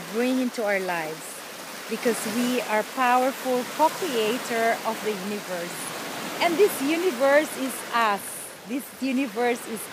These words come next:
ours. So we are chosen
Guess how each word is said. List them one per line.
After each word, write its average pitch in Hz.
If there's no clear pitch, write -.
ours. 190
So 262
we 262
are 233
chosen 302